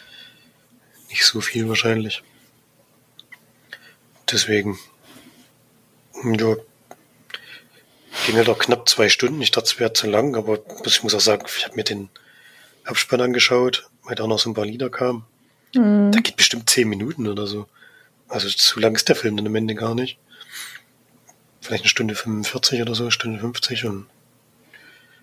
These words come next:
Speaker 1: für mich hat's eigentlich einigermaßen gepasst, deswegen hätte ich jetzt auch gerne eine Meinung von Felix gehabt.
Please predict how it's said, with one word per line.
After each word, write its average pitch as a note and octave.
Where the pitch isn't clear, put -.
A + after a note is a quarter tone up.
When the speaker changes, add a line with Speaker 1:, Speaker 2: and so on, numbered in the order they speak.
Speaker 1:
für -
mich G#2
hat's B2
eigentlich A#2+
einigermaßen A#2+
gepasst, B2
deswegen G#2+
hätte A2+
ich -
jetzt -
auch -
gerne A#2+
eine G#2+
Meinung A#2+
von -
Felix C3
gehabt. -